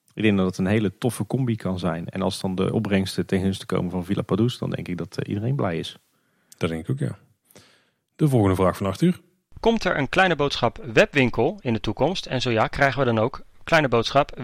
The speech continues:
Speaker 3: W C-papier?
Speaker 1: <laughs> Wat een scheidvraag.
Speaker 2: <laughs> W C-papier is wel een hele gauw eigenlijk. Oeh, dat is wel een hele goede vraag. Ja, er komt wel, tenminste,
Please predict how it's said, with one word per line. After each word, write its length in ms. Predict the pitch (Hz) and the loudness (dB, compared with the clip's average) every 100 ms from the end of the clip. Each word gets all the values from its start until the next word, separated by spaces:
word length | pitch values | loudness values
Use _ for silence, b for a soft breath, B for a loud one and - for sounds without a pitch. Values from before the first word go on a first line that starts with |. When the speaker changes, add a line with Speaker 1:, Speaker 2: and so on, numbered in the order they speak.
| 113 | 0
Speaker 3:
W 60 | 170 | 2
C-papier? 580 | 214 226 160 - 107 92 | 2 0 -2 -2 -4 0
Speaker 1:
<laughs> 100 | - 120 - - - 135 - - 120 - 117 - 123 - - - B B B B B _ _ 170 202 170 B | 2 4 2 0 2 2 2 -2 -2 0 -2 2 -2 -2 -2 -2 B B B B B _ _ -2 -2 -4 B
Wat 120 | 151 | 2
een 60 | |
scheidvraag. 640 | 117 117 127 - 135 98 - | 4 4 4 4 2 2 0
Speaker 2:
<laughs> 40 | 117 92 B B B B B B B B | 0 0 B B B B B B B B
W 60 | 139 | 2
C-papier 460 | 131 156 131 113 | 4 4 4 4
is 80 | 113 | 4
wel 260 | 113 113 110 | 4 4 2
een 60 | |
hele 180 | 123 110 | 0 0
gauw 220 | 123 110 | 0 0
eigenlijk. 360 | 92 87 87 - _ _ _ _ _ _ _ | 0 -2 -6 -10 _ _ _ _ _ _ _
Oeh, 100 | 175 | -2
dat 100 | 110 | -2
is 60 | 123 | -2
wel 140 | 139 | -4
een 60 | 127 | 0
hele 160 | 131 117 | 2 2
goede 160 | 104 | 2
vraag. 240 | 104 156 117 | 2 2 4
Ja, 60 | |
er 120 | 117 | 4
komt 180 | 113 165 | 4 4
wel, 220 | 147 135 | 4 2
tenminste, 600 | 117 131 156 143 117 110 | 2 2 4 4 2 -4